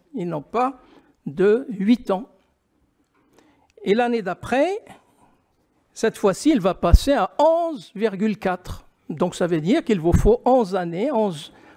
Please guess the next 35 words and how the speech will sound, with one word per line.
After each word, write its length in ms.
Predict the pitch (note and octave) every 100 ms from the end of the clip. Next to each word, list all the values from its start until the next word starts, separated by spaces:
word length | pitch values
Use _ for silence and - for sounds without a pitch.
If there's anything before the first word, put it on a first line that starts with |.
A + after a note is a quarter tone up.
| -
onze 240 | A#3+ G3+
ans 60 | A3
et 100 | F#3+
demi, 500 | E3 E3 F3 E4+ F4
euh, 120 | F#3+
pour 220 | - F#3+
rembourser, 540 | E3 F#3 D#3+ - - A#3
et 100 | C#4
non 240 | G#3+ G#3 F#3
pas 360 | - D#4+ F4+ _ - - _
neuf 340 | F3 F#3+ A3 E3
ans. 160 | E3+ - _ - - - _
Je 80 | -
suis 120 | E3+
désolé, 440 | D#3 D3+ D#3 G#3+ F#4+ F#4
mais 220 | A3 F3+
c'est, 540 | - - F3 E3+ - - - - - - -
euh, 420 | - - - - - -
vous 40 |
pouvez 240 | - A#3 G#3
refaire 460 | G#3 - C4 G#3
les 100 | G#3
calculs 420 | G#3 A3+ F3+ B3
dans 140 | F#3+ G3+
tous 140 | G3+
les 100 | F3+
sens, 520 | D#3+ - C4+ E4 -
mais 180 | A#3+ A#3
vous 180 | F#3+ F3+
allez 240 | G3 C#4
donc, 360 | C4 G3 G#3 -
euh, 120 | F#3+ - _ - - _ _ -
je 60 |
dirais, 480 | F3+ E3 B3+ A3 -
euh, 220 | - F3+